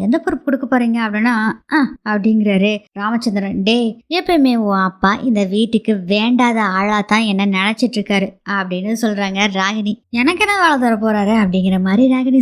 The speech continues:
சொல்லிட்டு இருக்காங்க. அப்போ, "என்ன ராகினி இப்படி சொல்றவ, நீயே சொல்லு, இந்த வீட்டுல எத்தனை விசேஷம் நடந்திருக்கு,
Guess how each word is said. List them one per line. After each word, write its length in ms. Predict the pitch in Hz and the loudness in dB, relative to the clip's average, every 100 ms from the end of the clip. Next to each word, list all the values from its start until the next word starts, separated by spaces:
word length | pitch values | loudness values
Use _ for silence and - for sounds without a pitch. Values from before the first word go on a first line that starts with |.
| 254 | 2
சொல்லிட்டு 260 | 247 233 | 2 2
இருக்காங்க. 300 | 226 214 214 240 | 2 2 2 0
அப்போ, 180 | 208 214 202 170 | 0 -2 -2 -2
"என்ன 220 | 165 165 180 302 403 | -2 -2 0 0 0
ராகினி 300 | 415 392 381 285 | -2 -2 0 0
இப்படி 220 | 202 214 220 | 0 -2 -2
சொல்றவ, 340 | 226 196 190 190 247 220 - - | 0 -2 0 0 2 0 -4 0
நீயே 240 | 320 339 359 - | 2 4 2 2
சொல்லு, 160 | 220 170 | 2 2
இந்த 220 | 240 240 208 | 0 0 2
வீட்டுல 260 | 247 247 214 208 196 | 0 2 0 2 0
எத்தனை 400 | 196 _ 370 330 208 185 | -2 _ 0 2 2 2
விசேஷம் 380 | 226 226 262 | 2 2 2
நடந்திருக்கு, 440 | 202 196 190 - | 2 2 0 -2